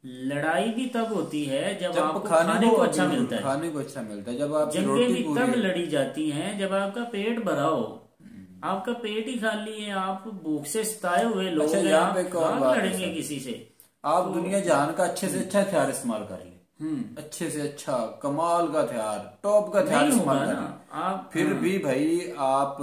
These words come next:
Speaker 2: आपके पास खा-, आपको खाने के लाले पड़े हुए हैं।
Speaker 1: नहीं,
Speaker 2: तो
Speaker 1: ये
Speaker 2: आप
Speaker 1: आप यहाँ सिर्फ ख-, खाना ही नहीं है, बल्कि आप, अ, एक हथियार जो है वो आपकी माशियत के डायरेक्टली proportional है।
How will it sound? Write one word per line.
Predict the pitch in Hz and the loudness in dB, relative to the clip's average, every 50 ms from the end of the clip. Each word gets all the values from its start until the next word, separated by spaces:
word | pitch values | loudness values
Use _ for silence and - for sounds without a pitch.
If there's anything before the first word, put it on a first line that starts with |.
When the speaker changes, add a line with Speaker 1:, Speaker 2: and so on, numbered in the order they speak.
| 139 135 139 139 139 143 143 147 147 143 139 | 0 0 2 2 2 0 0 -2 -2 -2 -2
Speaker 2:
आपके | 135 135 123 135 143 143 | -4 -4 -4 -4 -6 -6
पास | 147 143 139 135 - - - | -2 -2 -2 -2 -4 -6 -10
खा-, | - 143 | -8 -8
आपको | 147 139 139 139 160 156 | -6 -8 -6 -6 -6 -6
खाने | 151 - - 120 113 117 135 147 | -6 -6 -6 -4 -4 -4 -4 -4
के | 151 160 | -4 -2
लाले | 135 117 110 107 113 127 | -2 -2 -2 -2 -2 -2
पड़े | 123 120 113 110 113 117 | -4 -4 -4 -2 -2 -2
हुए | 110 104 196 | -2 -2 -4
हैं। | 196 196 202 - - 139 | -6 -8 -10 -12 -12 -6
Speaker 1:
नहीं, | 143 185 202 208 220 233 233 | -4 -2 -2 0 0 0 2
Speaker 2:
तो | 202 156 156 160 220 | 2 4 4 4 4
Speaker 1:
ये | 220 220 - | 4 2 0
Speaker 2:
आप | 180 175 175 185 | 0 0 0 0
Speaker 1:
आप | 196 202 226 214 214 | 0 -2 -4 -6 -8
यहाँ | 214 214 220 226 | -6 -4 -4 -4
सिर्फ | - - 233 233 226 202 196 - - - | -4 -4 -4 -4 -4 -6 -8 -10 -8 -6
ख-, | 180 175 175 170 170 165 - | -4 -4 -4 -4 -6 -6 -6
खाना | 156 160 170 185 202 | -6 -4 -2 -2 -2
ही | 214 208 | -2 -2
नहीं | 175 151 151 165 185 214 | -2 -2 -2 -2 -2 -4
है, | 247 247 233 - - _ _ _ _ _ _ 139 | -4 -4 -6 -8 -12 _ _ _ _ _ _ -8
बल्कि | 147 175 185 190 - 240 233 - | -6 -6 -6 -4 -4 -4 -4 -4
आप, | - 170 175 180 185 196 - - - - - - - - - | -4 -2 0 0 0 0 -2 -4 -10 -12 -14 -14 -16 -12 -8
अ, | 175 170 165 165 165 165 165 | -6 -4 -2 0 0 -2 -2
एक | 180 196 196 196 | -2 -4 -4 -4
हथियार | 202 196 - 165 160 147 139 135 147 175 196 | -6 -6 -2 -2 0 0 0 0 0 0 0
जो | 196 190 185 151 | 0 0 0 -2
है | 135 127 127 131 143 165 208 220 - - _ _ _ _ _ _ - | -2 -2 -2 -4 -4 -4 -6 -8 -12 -18 _ _ _ _ _ _ -16
वो | 135 131 135 151 180 214 233 | -14 -12 -8 -8 -6 -4 -4
आपकी | 220 180 165 165 165 - 226 226 214 | -2 -2 -4 -4 -6 -6 -6 -6 -4
माशियत | 202 190 180 - - 151 156 175 196 196 - | -4 -4 -4 -4 -4 -2 -2 -2 -4 -4 -4
के | - 220 | -4 -4
डायरेक्टली | 220 175 147 135 139 139 139 139 - 214 247 | -2 -2 0 0 0 0 -2 -2 -2 -2 -2
proportional | 247 226 233 202 175 165 151 143 - 151 143 123 113 | -2 -2 -2 -4 -2 -4 -4 -4 -4 -4 -4 -2 -4
है। | 101 98 - - | -6 -8 -12 -16